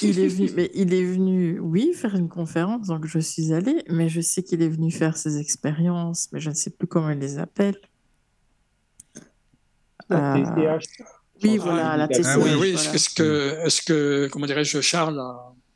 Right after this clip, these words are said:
Speaker 1: Mhm.
Speaker 4: a testé ?
Speaker 1: Mais, euh, j'ai rencontré quelques personnes qui l'ont fait, et toutes les personnes étaient déçues.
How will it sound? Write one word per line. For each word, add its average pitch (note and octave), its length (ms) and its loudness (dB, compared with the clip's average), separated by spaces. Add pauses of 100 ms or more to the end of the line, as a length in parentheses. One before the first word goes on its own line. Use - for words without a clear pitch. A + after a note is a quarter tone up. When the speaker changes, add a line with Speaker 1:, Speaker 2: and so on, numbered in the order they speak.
Speaker 1:
Mhm. F3+ 460 2
Speaker 4:
a C#3+ 60 -2
testé ? F3 500 -2 (180)
Speaker 1:
Mais, E3+ 220 2
euh, E3 180 0 (520)
j'ai E3 220 0
rencontré D#3+ 640 -6 (560)
quelques D#3+ 300 0
personnes F3 440 -2
qui F3 160 0
l'ont D#3 280 -4
fait, F3+ 340 -2 (880)
et E3 100 -2
toutes - 180 -10
les E3+ 100 2
personnes E3 360 0
étaient F3+ 180 -2
déçues. F3 580 0